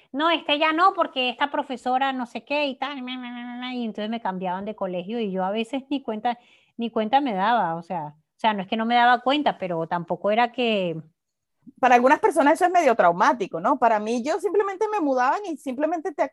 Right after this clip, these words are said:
Speaker 2: te adaptas a que tienes que hacer amigos, ¿entiendes? Yo creo que eso,
Speaker 1: Ujú.
Speaker 2: eso, de repente eso nos, nos da apertura, ¿no? A que podamos hacer amistades, tal vez eso lo tenemos en, en común nosotras, ¿no? Yo no,
Speaker 1: Ujú.
Speaker 2: yo no tengo problemas para,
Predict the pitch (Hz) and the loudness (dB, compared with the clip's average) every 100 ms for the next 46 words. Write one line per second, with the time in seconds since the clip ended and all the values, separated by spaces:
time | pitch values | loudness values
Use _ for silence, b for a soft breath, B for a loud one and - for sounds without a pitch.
0 | 269 214 185 202 - 359 349 214 202 - | 0 2 4 2 2 -2 -2 -2 -4 -2
1 | 302 220 240 359 262 175 180 262 302 170 | -2 0 0 0 0 -2 -4 -6 -4 -6
2 | 175 - 190 190 233 269 233 277 - 208 | -8 -14 -10 -4 0 0 2 0 0 0
3 | 254 262 _ _ - 233 233 240 311 339 | 2 0 _ _ 4 4 4 2 2 2
4 | 359 294 - 214 208 208 214 262 - 349 | 0 -2 -2 -4 0 0 0 -2 -2 0
5 | 226 175 285 233 208 196 185 185 269 285 | 0 -2 -2 -4 -4 -6 -6 -6 -4 -2
6 | 214 254 220 - 196 214 247 254 185 196 | 0 0 -4 -2 0 2 0 -4 -4 -4
7 | 262 254 - 196 214 240 226 180 180 220 | -6 -8 -6 -6 -2 -2 -2 -4 -4 -4
8 | 226 - 175 - 170 185 214 208 254 185 | -4 -8 -8 -4 -4 -2 -2 2 2 2
9 | 151 170 233 - _ _ _ 226 254 311 | -4 -4 -6 -8 _ _ _ 4 6 6
10 | 208 233 254 269 262 285 285 208 202 240 | 6 4 4 4 2 2 4 4 4 0
11 | - 220 196 170 | 2 2 2 0